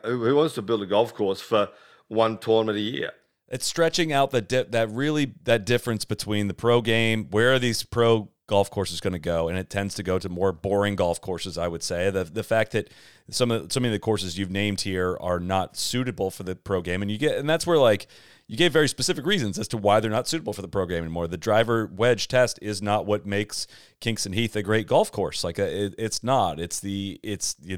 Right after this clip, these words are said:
Speaker 2: the variety of skills put on, uh, put to test. And, you know, I, I hear people just say, like, "Hey, things evolve, man. Like, you gotta ke-, keep up with the times here, man." And it's like, there is an element of sustainability to it all. The most simple definition, and it's pri-, it's not the technical definition of sustainability, but somebody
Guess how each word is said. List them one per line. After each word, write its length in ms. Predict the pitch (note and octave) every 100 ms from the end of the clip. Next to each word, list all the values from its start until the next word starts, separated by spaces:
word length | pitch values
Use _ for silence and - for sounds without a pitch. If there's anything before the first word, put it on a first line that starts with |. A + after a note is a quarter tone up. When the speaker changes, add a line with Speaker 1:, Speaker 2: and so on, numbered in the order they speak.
| E2+ F2+
Speaker 2:
the 180 | F2
variety 540 | F2 G2 G2+ A#2 A#2 G#2
of 80 | F2
skills 320 | G#2+ G2+ F2+
put 200 | - F#2+
on, 280 | F#2 E2+ E2 - - _ -
uh, 320 | F2+ E2+ E2
put 260 | - C3
to 80 | G2
test. 480 | - C3 A#2+ F2+ - -
And, 340 | A2 G#2+ G2 - - _
you 80 | C3+
know, 80 | E3
I, 220 | D#3+ D3
I 60 | C#3+
hear 340 | - F#3+ F#3
people 300 | E3 E3 D3
just 200 | B2 -
say, 180 | C#3+ C#3+
like, 140 | A#2+
"Hey, 220 | C#3+ D#3
things 340 | C3 D#3 D3+ B2+
evolve, 400 | G#2+ B2+ C#3+ B2
man. 280 | B2+ C3 C3
Like, 180 | G#2+
you 80 | A2+
gotta 160 | B2 A#2
ke-, 240 | A#2+ G2+
keep 180 | - B2
up 100 | C3
with 120 | C3+
the 60 | -
times 420 | B2 B2+ C3+ -
here, 120 | G#2+
man." 220 | G2 G2+
And 100 | G#2+
it's 140 | G2+ -
like, 240 | G#2 - - - _ _ _ _
there 160 | C#3 D#3
is 320 | E3 G3 G#3
an 100 | F3+
element 420 | A#2 C3+ C#3 C3+
of 80 | A#2+
sustainability 840 | - A2+ A#2+ A2+ G#2 G#2+ A2 A2
to 160 | - G#2+
it 60 | G2+
all. 260 | G#2 A2+
The 100 | G#2+
most 220 | A2 A#2
simple 240 | - B2+ B2
definition, 560 | A#2 - A2+ A#2 A#2+
and 80 | G#2
it's 100 | F#2
pri-, 340 | - A2 G2 E2
it's 140 | -
not 200 | G2+ E2+
the 60 | D#2+
technical 340 | G#2 E2+ E2
definition 400 | E2+ E2+ F2 -
of 60 | E2
sustainability, 600 | - G2 F2+ F#2+ G#2 G#2+
but 100 | -
somebody 420 | G#2+ G2 F#2+